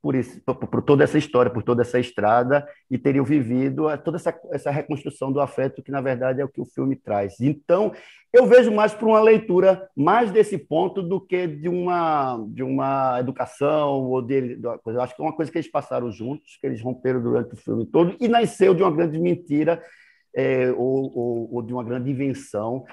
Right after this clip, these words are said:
Eu acho isso extremamente rico pra, pra, pra história do filme. Mas, assim, não é pra deixar nenhum recado, até porque Vânia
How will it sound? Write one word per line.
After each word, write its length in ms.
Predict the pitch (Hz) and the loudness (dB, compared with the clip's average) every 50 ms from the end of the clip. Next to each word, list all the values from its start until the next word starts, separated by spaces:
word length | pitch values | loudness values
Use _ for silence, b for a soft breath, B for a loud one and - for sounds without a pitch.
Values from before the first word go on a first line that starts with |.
| B B _ - | B B _ -6
Eu 100 | 123 123 | -4 -2
acho 240 | 123 123 - - | -2 -2 -4 -6
isso 160 | 127 123 - 120 | -8 -8 -10 -14
extremamente 1000 | - - - 123 127 131 135 131 123 120 123 117 117 - - 127 131 131 123 | -16 -8 -4 -4 -2 -2 -2 -2 0 -2 -2 -4 -6 -8 -6 -4 -2 -2 -2
rico 440 | - - 123 127 - - - 98 92 | -2 -2 -2 -2 -2 -4 -8 -12 -8
pra, 300 | - - 104 101 98 95 | -4 -2 -2 -2 -2 -4
pra, 180 | - - 104 104 | -6 -8 -8 -6
pra 140 | - 107 | -6 -6
história 260 | 113 - - 123 123 127 | -6 0 2 2 4 4
do 80 | 147 | 2
filme. 300 | 139 - - 139 123 113 | 0 0 2 2 2 4
Mas, 240 | 117 - - 165 185 | 4 4 4 4 2
assim, 220 | 202 - - 180 | 0 2 2 2
não 180 | 151 156 160 170 | 2 2 2 2
é 60 | 185 | 0
pra 120 | 185 247 208 | 0 0 0
deixar 320 | 190 208 - - 175 160 160 | 0 0 0 0 -2 -2 0
nenhum 180 | 165 165 165 160 | 0 0 2 2
recado, 320 | 156 156 156 - 143 160 | 2 2 2 2 0 0
até 100 | 151 180 | 2 0
porque 220 | - - - 202 185 | -2 0 2 2 2
Vânia 640 | 135 120 135 147 156 170 175 185 190 190 180 156 | 2 -2 -4 -4 -4 -4 -4 -4 -4 -4 -6 -6